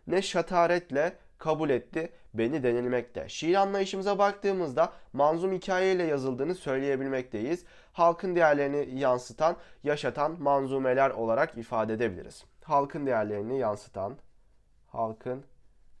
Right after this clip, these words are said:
değerlerini yansıtan, yansıtan manzumeler şeklinde ifade edelim.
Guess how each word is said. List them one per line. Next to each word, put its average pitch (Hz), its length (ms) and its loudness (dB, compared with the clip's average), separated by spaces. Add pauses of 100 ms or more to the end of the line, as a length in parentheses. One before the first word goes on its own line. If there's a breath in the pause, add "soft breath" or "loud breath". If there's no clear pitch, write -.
(540)
değerlerini 95 1120 -6
yansıtan, 107 720 -6 (1300)
yansıtan 104 480 -8
manzumeler 123 920 -2 (2500)
şeklinde 135 760 -4 (200 loud breath)
ifade 131 420 0
edelim. 127 320 -2